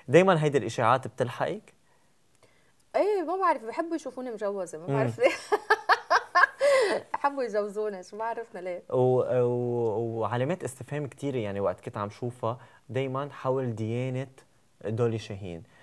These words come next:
Speaker 1: ساعة بنقول دولي شاهين أسلمت، ساعة بنقول
Speaker 2: مم.
Speaker 1: دولي شاهين بعدها على
Speaker 2: بعدنا على
Speaker 1: مسيحيتها.
Speaker 2: ديني، بعدنا
Speaker 1: بعتك
Speaker 2: على
Speaker 1: على
Speaker 2: طبعًا.
Speaker 1: ديانتك. ليش اليوم تعتبري بعده هيدا التابو الدين،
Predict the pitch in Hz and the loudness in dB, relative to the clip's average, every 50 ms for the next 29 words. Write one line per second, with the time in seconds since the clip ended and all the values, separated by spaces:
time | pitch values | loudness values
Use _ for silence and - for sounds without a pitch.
0 | - _ - - - 151 151 135 127 117 113 107 - 127 131 127 117 98 - - | -20 _ -12 -6 -2 0 2 2 0 0 -2 -4 -6 -6 -4 -4 -4 -4 -4 -4
1 | 104 104 101 101 123 127 120 113 110 - 113 107 110 120 117 117 113 104 101 98 | -4 -4 -2 -2 -2 0 0 -2 -6 -6 -6 -6 -6 -6 -6 -6 -6 -6 -6 -8
2 | 98 98 92 92 90 - - 117 127 - - 143 131 127 147 165 170 _ _ _ | -8 -8 -8 -8 -10 -8 -8 -8 -8 -8 -8 -8 -8 -6 -6 -8 -10 _ _ _
3 | _ _ _ - - - 139 127 120 117 110 - 127 127 117 127 120 117 123 113 | _ _ _ -10 -2 0 2 2 2 2 0 -2 -2 -2 0 0 -2 -2 -2 -4
4 | - 123 113 120 131 135 135 123 107 110 110 110 107 107 92 82 87 92 98 98 | -6 -6 -6 -6 -6 -6 -6 -4 -2 0 0 0 2 0 2 2 0 0 -2 -2
5 | 98 95 101 - - - - - - - - 104 226 220 208 202 180 - 175 170 | -4 -4 -6 -8 -12 -18 -20 -20 -12 -6 -2 0 2 2 2 0 0 -4 -4 -2
6 | - 196 190 196 190 175 - 87 175 - - _ - 180 185 170 147 135 147 160 | -2 -2 0 -2 -2 -2 -4 -6 -6 -8 -14 _ -10 -10 -4 2 4 4 4 4
7 | - 143 127 - 90 92 110 113 110 107 104 92 76 92 104 113 117 117 113 - | 2 -2 -2 0 2 2 4 6 6 6 4 4 2 0 -2 -2 -2 -4 -4 -6
8 | 117 - - 131 139 196 196 - - - - - 123 113 107 107 101 104 113 113 | -8 -10 -6 -2 -2 -2 -2 -2 -6 -10 -6 -2 0 0 0 0 -2 -2 -2 -4
9 | 113 107 - - 90 90 - - 123 117 104 110 104 110 107 107 - - - - | -4 -4 -6 -6 -6 -6 -4 -4 -4 -4 -4 -4 -2 -4 -4 -4 -8 -16 -20 -16
10 | - 117 113 147 151 156 131 127 120 127 123 113 113 - - - 98 95 107 120 | -6 0 2 2 2 2 0 -2 -2 -2 -2 -2 -4 -6 -4 -4 -4 -2 -2 -2
11 | 120 107 92 92 98 117 123 123 123 113 104 | -2 -2 -4 -6 -4 -2 -2 0 0 -2 -4